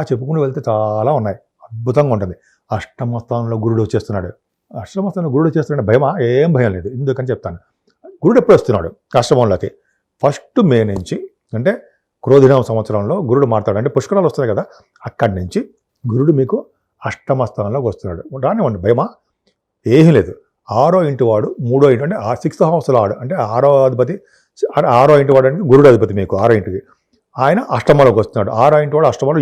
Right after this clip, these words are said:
యోగించి తీరుతాడు. సంవత్సరం పాటు మీరు పట్టుకున్నవన్నీ సక్సెస్ అండి. ఓ పక్కన ఆరో భావంలో రాహు ఉన్నాడు, ఓ పక్కనేమో అష్టమంలో గురుడు ఉన్నాడు. ఇంకేం కావాలండి? మీ విజయం మీది కాదా, మాదా? ఖచ్చితంగా మీదే. పైగా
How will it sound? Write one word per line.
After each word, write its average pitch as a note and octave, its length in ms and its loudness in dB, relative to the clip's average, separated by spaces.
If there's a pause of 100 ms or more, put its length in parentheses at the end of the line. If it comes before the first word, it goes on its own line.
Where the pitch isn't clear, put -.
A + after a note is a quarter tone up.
(120)
యోగించి G3+ 320 6
తీరుతాడు. G#2 340 4 (520)
సంవత్సరం D3+ 480 2
పాటు F#3 160 2
మీరు E3+ 200 -2
పట్టుకున్నవన్నీ E3 560 0
సక్సెస్ F3 260 -2
అండి. G#2 280 -2 (640)
ఓ B2 120 -2
పక్కన A#3+ 200 2
ఆరో F#3 320 4
భావంలో G3 260 4 (100)
రాహు D#3+ 220 6
ఉన్నాడు, F#2+ 220 -2 (600)
ఓ C#3+ 140 4
పక్కనేమో G3+ 480 2
అష్టమంలో F3 400 2 (440)
గురుడు C3+ 200 8
ఉన్నాడు. F2+ 200 0 (280)
ఇంకేం C3+ 300 4
కావాలండి? D#3 340 0
మీ C3 160 -4
విజయం C3+ 300 0
మీది C#3 180 0
కాదా, D3 120 2 (100)
మాదా? C3+ 220 2 (680)
ఖచ్చితంగా D3+ 640 2
మీదే. A2 220 0 (600)
పైగా C3+ 180 0